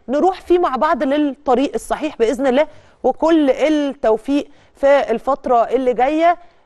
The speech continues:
آه، إن شاء الله، وتقدروا إن انتوا تحققوا الفوز خلال كل الماتشات اللي جاية بإذن الله. آخر فوز على مباراة، في مباراة مصر للتأمين،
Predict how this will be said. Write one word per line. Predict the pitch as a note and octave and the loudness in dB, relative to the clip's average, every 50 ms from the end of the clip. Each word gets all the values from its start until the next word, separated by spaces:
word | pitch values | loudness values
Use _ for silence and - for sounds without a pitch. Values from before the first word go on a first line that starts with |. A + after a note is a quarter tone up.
| _ _ - A3+ | _ _ -2 0
آه، | A#3+ A#3 A3+ A3+ G3+ - A3 | 2 4 4 2 0 -2 -6
إن | A#3 | -8
شاء | A3 - - C#4 C4+ A#3 - G#3+ | -6 -2 0 0 0 2 0 -2
الله، | A3 A3 A#3 B3+ D4 D#4+ F4 F4+ F4 D#4 | -2 0 2 2 4 4 4 4 2 2
وتقدروا | C#4 A#3+ C4+ D4 D4 C#4+ - C4+ A3 A3 G3+ C4 C#4 D4 D4 C4+ - A3+ | 0 2 2 2 2 0 0 -4 -4 -2 -2 0 0 0 0 0 -2 -4
إن | A3+ A3+ | -4 -6
انتوا | B3+ C4+ C#4 - - C#4 C4+ C4 A#3+ _ _ _ _ _ - | -6 -8 -8 -8 -6 -4 -4 -4 -6 _ _ _ _ _ -8
تحققوا | C4 - - A#3+ - - B3+ B3 A3+ C4+ B3+ G#3 | -8 -6 -6 -6 -4 -2 -2 0 0 0 -2 -2
الفوز | A3+ A#3 - - A#3+ C4+ C#4 C#4 - - | -2 -4 -6 -6 -4 -4 -4 -4 -6 -8
خلال | - - G#3+ A3 A#3+ B3 B3+ B3+ B3 _ | -8 -6 -2 -2 -2 0 -2 -4 -4 _
كل | - B3 B3+ B3+ B3 A#3 | -2 -2 -2 0 0 -4
الماتشات | F#3+ G3 G#3 G#3 G#3+ - - A#3+ A#3+ A#3+ A#3 - - - | -4 -6 -6 -8 -10 -6 -2 0 0 0 0 -4 -4 -4
اللي | A3 A3+ A3 G#3+ | -2 0 0 0
جاية | F#3 A3+ A#3+ B3+ B3+ B3 A#3+ A#3+ - - _ _ - | 0 0 0 2 2 0 -2 -4 -10 -20 _ _ -6
بإذن | G#3 A3+ C4+ A3+ C4 C4 | -2 -2 -2 0 0 -2
الله. | A3+ G3 E3+ - - _ _ _ _ _ _ _ - - _ _ _ _ - | -2 -2 -4 -6 -8 _ _ _ _ _ _ _ -20 -20 _ _ _ _ -2
آخر | E4 F#4+ - G4+ F4+ | -2 0 0 -2 -2
فوز | - - F4 F4+ D#4+ A#3 | 0 0 0 0 0 0
على | C#4+ G3 B3 D4+ E4 D4+ | -2 -2 0 0 0 0
مباراة، | C4 C4+ A3+ B3 B3 C4 C#4+ C#4+ A3+ B3+ | 0 -2 0 0 2 2 2 2 0 -2
في | B3 - - D4 D4 D4 | -2 0 0 0 2 2
مباراة | C4+ C4 A#3 A#3+ A#3 B3+ D4 E4 D#4+ C4+ | 0 0 0 2 2 2 2 2 0 -2
مصر | C#4+ E4 D#4+ - E4 D4+ | -4 -4 -4 -2 -4 -2
للتأمين، | B3+ C4 - - G#3+ G#3+ D4+ F#4 F#4 | -2 -4 -4 -4 -4 -2 -2 -4 -2